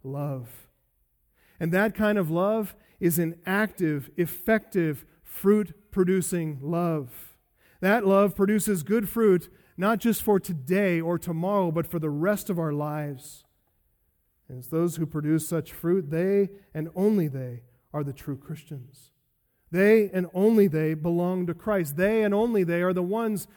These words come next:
that we're able to disciple because they have the spiritual mechanism inside of them for change. If they don't have that, how do we love them? Evangelize, right? Evangelize.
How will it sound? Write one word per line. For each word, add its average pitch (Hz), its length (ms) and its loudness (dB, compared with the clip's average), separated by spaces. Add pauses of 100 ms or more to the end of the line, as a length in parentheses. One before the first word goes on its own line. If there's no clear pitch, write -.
(140)
that 190 80 0
we're 202 160 2
able 214 280 4
to - 120 -10
disciple 214 600 -2
because 175 380 -2
they 180 140 0
have 196 420 -4 (260)
the 143 60 -16
spiritual 190 640 0 (160)
mechanism 156 640 -4 (240)
inside 151 380 -6
of 139 80 -14
them 139 200 -12 (360)
for 131 100 -12
change. 98 500 -20 (1040)
If 131 60 -10
they 180 80 -2
don't 208 160 -4
have 233 200 -8
that, 254 260 -10 (960)
how 170 100 -6
do 180 80 -2
we 175 80 0
love 190 200 -2
them? 226 180 -8 (920)
Evangelize, 143 800 -10 (180)
right? 160 240 -8 (380)
Evangelize. 127 800 -12